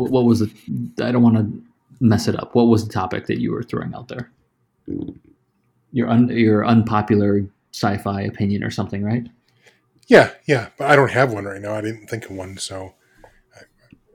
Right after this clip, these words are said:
Speaker 2: But yeah, that was it. You know, what's, what's your, you know, there's obviously certain things that are beloved and people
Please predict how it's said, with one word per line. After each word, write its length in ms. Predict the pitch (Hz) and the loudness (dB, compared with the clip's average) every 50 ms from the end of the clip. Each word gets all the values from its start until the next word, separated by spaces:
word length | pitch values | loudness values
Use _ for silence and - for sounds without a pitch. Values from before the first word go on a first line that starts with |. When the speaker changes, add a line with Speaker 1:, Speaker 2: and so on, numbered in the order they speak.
| _ _ _ _ - | _ _ _ _ -14
Speaker 2:
But 340 | 143 117 117 117 113 - | -8 -4 -4 -4 -4 -4
yeah, 260 | 123 123 110 95 95 - _ _ - | -6 -6 -6 -8 -10 -16 _ _ -6
that 80 | 117 | -4
was 160 | 113 113 104 110 | -4 -2 -2 -4
it. 120 | 113 107 - | -8 -8 -10
You 100 | 117 110 | -12 -10
know, 100 | 101 101 | -10 -8
what's, 380 | 104 113 127 - - - - - _ _ _ _ _ _ _ | -6 -6 -6 -6 -6 -10 -10 -12 _ _ _ _ _ _ _
what's 220 | - 123 - - | -12 -12 -10 -8
your, 260 | - 120 117 - - _ _ _ _ _ - | -6 -6 -6 -8 -10 _ _ _ _ _ -12
you 80 | 131 | -10
know, 120 | 110 104 104 | -8 -8 -6
there's 360 | 107 107 104 - - - - _ _ _ _ _ _ _ _ _ - - - _ _ _ _ _ _ _ _ _ _ _ _ - - | -6 -6 -8 -10 -12 -18 -20 _ _ _ _ _ _ _ _ _ -20 -20 -20 _ _ _ _ _ _ _ _ _ _ _ _ -4 2
obviously 360 | 151 147 143 143 - - 139 | 2 2 4 2 0 -2 -2
certain 240 | 127 - 151 135 120 | -2 -2 -4 -4 -2
things 200 | 131 131 123 110 | -2 -2 -2 -2
that 80 | 113 113 | -4 -4
are 60 | 113 | -6
beloved 460 | 113 - 113 113 120 120 120 113 107 110 | -4 -6 -4 -2 0 0 -2 -2 -4 -10
and 120 | 104 92 | -12 -12
people 460 | - - - - 101 101 101 101 - | -12 -16 -16 -12 -10 -10 -10 -12 -14